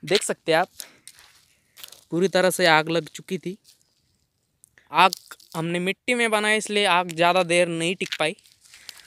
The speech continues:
अभी भी जल रही है, देख सकते हैं। ये देखिए, जो मौलिटो का निचला हिस्सा है,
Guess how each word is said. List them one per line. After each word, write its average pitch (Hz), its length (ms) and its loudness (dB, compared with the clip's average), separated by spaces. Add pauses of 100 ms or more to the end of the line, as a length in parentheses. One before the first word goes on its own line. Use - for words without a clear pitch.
(100)
अभी 185 180 2
भी 208 160 0
जल 165 240 0
रही 180 220 -2
है, 165 100 -6
देख 160 180 -6
सकते - 320 -16
हैं। 170 80 -14 (1400)
ये 151 80 -6
देखिए, 117 360 -10 (1400)
जो 156 480 -2 (480)
मौलिटो 156 460 -4
का 156 140 -10
निचला 151 480 -10
हिस्सा 156 280 -8
है, 151 100 -12